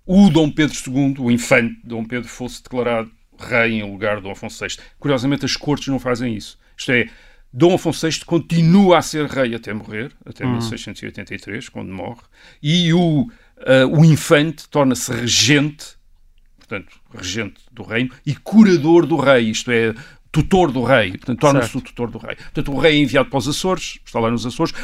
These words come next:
Speaker 1: O rei continua a ter partidários em mil seiscentos e setenta.
Speaker 2: Daí o tal enclausuramento que
Speaker 1: É,
Speaker 2: eu falava no
Speaker 1: eh,
Speaker 2: início,
Speaker 1: sim,
Speaker 2: não é?
Speaker 1: porque ele é, é enviado para os Açores, onde está mais à vontade, eh, mas continua a ter partidários em Lisboa, que em mil seiscentos e setenta e três há uma espécie de, con-,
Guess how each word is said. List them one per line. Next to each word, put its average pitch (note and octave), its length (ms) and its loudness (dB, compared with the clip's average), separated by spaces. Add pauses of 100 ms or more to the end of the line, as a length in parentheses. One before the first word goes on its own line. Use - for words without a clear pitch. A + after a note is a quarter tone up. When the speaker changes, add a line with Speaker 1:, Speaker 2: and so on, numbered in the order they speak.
Speaker 1:
O G3 80 -2
rei A3 140 6
continua A3 380 2
a F#3+ 40 2
ter A3 140 0
partidários E3 880 -2
em C#3+ 100 -4
mil C#3+ 120 -2
seiscentos D3 420 -8
e A#2 60 -6
setenta. D3 100 0
Speaker 2:
Daí D#3+ 100 2
o D#3 40 0
tal D#3 260 2
enclausuramento C#3 720 2
que C#3 60 0
Speaker 1:
É, C3+ 80 4
Speaker 2:
eu C3 80 2
falava C3 320 2
no C3+ 100 2
Speaker 1:
eh, B2+ 40 4
Speaker 2:
início, B2 360 0
Speaker 1:
sim, F3 60 2
Speaker 2:
não A#2+ 80 0
é? C3 60 -6
Speaker 1:
porque - 220 -6
ele D3 120 2
é, E3 100 4 (160)
é C#3 60 4
enviado C#3+ 320 2
para C3 100 -2
os A#2 80 -2
Açores, D3+ 320 -2
onde B2 140 -2
está A2+ 180 -2
mais G#2 220 -4
à - 40 0
vontade, C#3+ 520 2 (360)
eh, C#3+ 120 -4
mas D#3+ 200 2
continua F3 360 2
a C#3+ 40 4
ter F3 160 0
partidários C#3 600 2
em C3+ 80 -2
Lisboa, A2+ 400 -6
que B3+ 80 -6
em - 20 -4
mil B3 120 0
seiscentos - 360 -4
e B2+ 60 -6
setenta C3 240 -6
e B2 40 -6
três A#2+ 260 -4
há A2+ 40 -4
uma A2+ 100 -4
espécie B2 320 -8
de, - 80 -16
con-, B2 360 -2